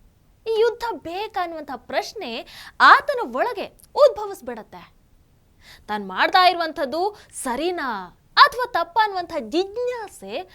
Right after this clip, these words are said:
ಅವನಲ್ಲಿ ಹುಡ್ಕೊಂಡ್ ಬಿಡತ್ತೆ. ಆಗ ಶ್ರೀಕೃಷ್ಣ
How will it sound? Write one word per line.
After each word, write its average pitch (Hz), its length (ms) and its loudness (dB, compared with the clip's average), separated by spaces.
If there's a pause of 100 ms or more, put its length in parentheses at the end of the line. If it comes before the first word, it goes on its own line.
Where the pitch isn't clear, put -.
(180)
ಅವನಲ್ಲಿ 539 260 -2
ಹುಡ್ಕೊಂಡ್ 403 400 -6
ಬಿಡತ್ತೆ. 214 520 -14 (1040)
ಆಗ 285 240 -14 (560)
ಶ್ರೀಕೃಷ್ಣ 453 720 -2